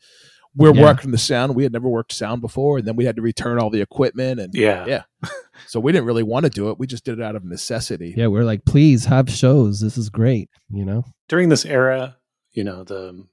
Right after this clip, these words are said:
Speaker 3: Kitchen Club, Cheers, early, earlier era, before you guys really started getting out on tour, were there other bands in your scene that had any ska elements, or were you, like, it?
Speaker 1: There was one band. It was,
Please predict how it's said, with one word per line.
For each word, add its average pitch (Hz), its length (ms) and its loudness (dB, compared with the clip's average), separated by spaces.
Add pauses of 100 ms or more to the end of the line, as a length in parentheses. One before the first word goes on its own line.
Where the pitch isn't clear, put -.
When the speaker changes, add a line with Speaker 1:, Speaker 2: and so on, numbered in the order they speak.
(680)
Speaker 3:
Kitchen 127 320 2
Club, 110 520 0
Cheers, 110 500 -4
early, 113 460 -6
earlier 120 420 -2
era, 117 340 -6
before 113 280 -4
you 110 60 0
guys 110 200 -6
really 117 100 -6
started 107 320 -8
getting 107 280 -10
out 117 200 -8
on 104 140 -12
tour, 110 380 -6 (720)
were 123 180 6
there 170 160 4
other 156 220 -6
bands 127 480 -8
in 117 80 -8
your 113 100 -8
scene 110 320 -6
that 104 140 -12
had 107 360 -10
any 117 200 -4
ska 110 340 -4
elements, 123 460 -6
or 107 60 -6
were 101 80 -8
you, 104 260 -8
like, 95 260 -16
it? 101 320 -16 (1700)
Speaker 1:
There 120 120 -8
was 226 200 -8
one 156 240 -6
band. 131 320 -2
It 107 40 -2
was, 110 160 -2